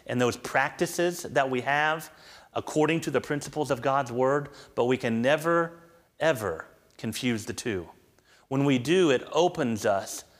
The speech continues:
for temptation from the devil. It, it brings confusion. It can confuse us.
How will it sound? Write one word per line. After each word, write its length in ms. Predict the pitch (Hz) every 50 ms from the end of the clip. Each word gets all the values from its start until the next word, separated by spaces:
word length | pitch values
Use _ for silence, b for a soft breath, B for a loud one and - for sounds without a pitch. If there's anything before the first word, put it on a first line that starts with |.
| b b b
for 140 | - 120 107
temptation 800 | - - 120 113 - - 135 127 120 - - 127 113 113 110 - b b b b b b b b
from 180 | - - 110 101
the 60 | 98 92
devil. 440 | 107 127 139 147 143 165 170 165 165 B B B B B B B B
It, 160 | - 113 101
it 180 | 110 - - 110
brings 320 | 123 127 131 120 113 110
confusion. 840 | - - - 110 98 - - - 135 156 175 160 - 175 175 185 180 180 B B B B
It 120 | - 113
can 160 | - 127 117 107
confuse 540 | - 107 101 - - 127 120 110 101 110
us. 420 | 123 131 147 160 165 - - -